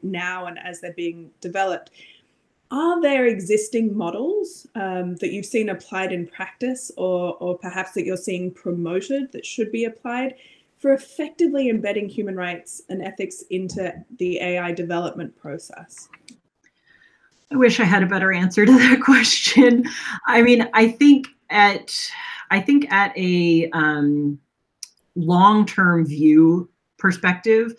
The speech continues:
Speaker 2: there's a lot more action within the academic community to try and embed human rights and ethics from the beginning in a lot of these education programs. And I think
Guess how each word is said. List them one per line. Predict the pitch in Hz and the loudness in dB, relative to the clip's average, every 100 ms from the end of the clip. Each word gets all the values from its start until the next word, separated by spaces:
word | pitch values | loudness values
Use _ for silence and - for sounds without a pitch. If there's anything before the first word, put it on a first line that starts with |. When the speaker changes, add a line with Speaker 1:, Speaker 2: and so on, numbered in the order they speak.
| _ _ _ _ | _ _ _ _
Speaker 2:
there's | 175 190 170 | 4 6 4
a | 165 | 4
lot | 170 180 185 190 | 2 4 4 4
more | 190 175 | 2 2
action | 151 160 170 160 | 2 0 -2 -2
within | 151 151 | 0 0
the | |
academic | 147 147 139 147 143 | 0 0 0 0 0
community | - 151 147 151 151 143 139 131 | -2 0 2 2 4 4 4 0
to | - 175 160 151 147 | -6 4 6 8 4
try | - 151 147 | 0 -4 -2
and | 151 143 143 | 0 2 2
embed | 151 147 139 147 147 151 147 147 - _ _ | 2 2 2 0 0 0 0 -2 -8 _ _
human | - 180 156 | 2 4 4
rights | 156 147 | 4 2
and | 160 147 | -2 -2
ethics | 147 156 147 - - - | -2 0 0 -2 -12 -14
from | - 208 202 | -2 2 4
the | |
beginning | 180 170 170 165 147 | 4 4 4 4 2
in | 143 | 0
a | |
lot | 135 139 | 0 -2
of | 139 | 0
these | 143 | 0
education | 135 131 - 277 233 147 | 0 -2 2 2 2 -4
programs. | 143 120 80 90 131 | -4 -4 -6 -8 -6
And | 147 | -4
I | 143 | -2
think | 165 160 - | 0 -2 -4